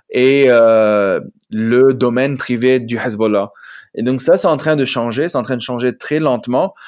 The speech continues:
Mais pour donner un exemple assez, euh, euh, optimiste, euh, ou plutôt qui a des connotations optimistes, quand il y a eu l'attaque,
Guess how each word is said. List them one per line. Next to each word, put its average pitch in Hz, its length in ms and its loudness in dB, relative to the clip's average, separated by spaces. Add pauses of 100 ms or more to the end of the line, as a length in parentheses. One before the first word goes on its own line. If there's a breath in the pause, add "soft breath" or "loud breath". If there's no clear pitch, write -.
(220 loud breath)
Mais 120 100 -2
pour 131 160 -2
donner 139 260 2
un 143 140 0
exemple 147 480 0
assez, 139 680 2
euh, 113 440 4 (460)
euh, 107 220 2
optimiste, - 800 -2 (600 loud breath)
euh, 110 500 0
ou 110 60 -2
plutôt 131 300 -2
qui 127 120 -2
a 117 40 2
des 117 80 -2
connotations 120 480 -4
optimistes, 143 600 -6 (380 soft breath)
quand 185 200 0
il 196 80 2
y 185 60 6
a 156 80 6
eu 175 320 0
l'attaque, 151 840 0